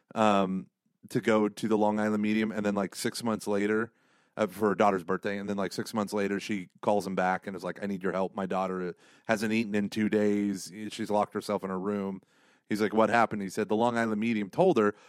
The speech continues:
'Oh, you're applying to, let's just say, Notre Dame.'" She's like, "Oh my gosh, I am." And she knew all these details about this girl's life. She said, "When you go there, you're gonna meet the man of your dreams. You're gonna meet your soulmate."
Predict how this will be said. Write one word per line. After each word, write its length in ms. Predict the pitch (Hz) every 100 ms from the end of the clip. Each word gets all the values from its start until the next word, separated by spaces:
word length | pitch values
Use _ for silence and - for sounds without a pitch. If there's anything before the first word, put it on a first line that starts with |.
| -
'Oh, 160 | 135 156
you're 200 | 131 120
applying 400 | 120 131 131 123
to, 340 | 127 120 117
let's 180 | 120 110
just 140 | 101
say, 100 | 107
Notre 300 | 101 113 110
Dame.'" 380 | 107 101 87 82 _ _ _ _ -
She's 120 | 120
like, 120 | 127
"Oh 80 | 165
my 140 | 233
gosh, 420 | 196 202 262 311 -
I 140 | 214
am." 420 | 254 - 247 285 139
And 80 |
she 100 | -
knew 220 | 117 139 123
all 300 | 113 123 151
these 200 | 151 120
details 360 | 123 110 101
about 220 | 98 98
this 120 | 101 -
girl's 320 | 101 95 98
life. 220 | 101 - _ _ _ _
She 100 | 110
said, 160 | 107 113
"When 160 | 110
you 80 | 117
go 180 | 113 120
there, 80 | 107
you're 120 | 98
gonna 160 | 101 101
meet 140 | 98
the 80 | 98
man 220 | 92 92
of 80 | 90
your 100 | 87
dreams. 720 | 80 101 92 80 - - - _ _
You're 60 | 101
gonna 140 | 98
meet 120 | 90
your 80 | 90
soulmate." 440 | - 104 98 80